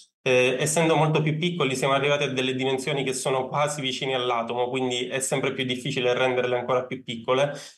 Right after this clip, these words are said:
eh, e questo spiega il motivo per cui non si riesce ad andare a produrre alla stessa velocità, ehm, eh, del passato.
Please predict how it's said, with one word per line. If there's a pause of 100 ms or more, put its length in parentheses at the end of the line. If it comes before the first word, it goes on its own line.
eh,
e
questo
spiega
il
motivo
per
cui
non
si
riesce
ad
andare
a
produrre
alla
stessa
velocità, (300)
ehm,
eh,
del
passato.